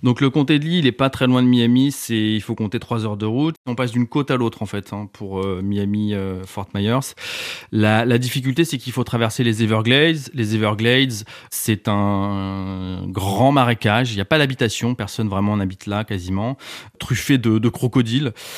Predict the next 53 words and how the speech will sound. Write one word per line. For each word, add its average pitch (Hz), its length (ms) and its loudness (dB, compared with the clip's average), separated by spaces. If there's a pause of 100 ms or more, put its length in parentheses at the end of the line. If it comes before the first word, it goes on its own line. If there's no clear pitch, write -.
(200)
Comme 123 140 2
c'est 120 180 -2
un 117 60 4
marécage, 110 400 2
évidemment, 104 300 2
l'eau 120 200 4
potentiellement, 110 760 -2
euh, 98 40 0
monte 113 520 4
pendant 104 260 2
un 110 60 4
ouragan. 107 420 4
Donc 101 180 -2
finalement, 113 580 4
euh, 92 220 0
bah, 87 300 -4 (160)
la 101 100 -4
route 107 240 -4
était 104 200 -4
pas 107 300 2
vraiment 95 340 -2
coupée, - 280 -2
elle 110 100 4
a 104 40 4
été 104 140 0
un 104 80 2
petit 107 160 -4
peu 113 120 0
coupée, 120 300 2
mais 113 80 2
pour 104 160 -2
des 101 80 0
réparations 101 880 0
de, 90 320 -2 (260)
de 113 60 2
pylônes 113 340 4
électriques 104 380 2
qui 104 60 0
étaient 95 160 2
tombés. 101 400 4
Donc 101 220 0
la 110 140 2
route 143 180 2
était 127 180 2
tout 131 140 -8
à 123 60 4
fait 131 100 2
praticable 113 680 0 (440)
pour 98 120 -6
se - 80 -8
rendre 95 160 -2
à 95 40 -4
Fort 95 160 -4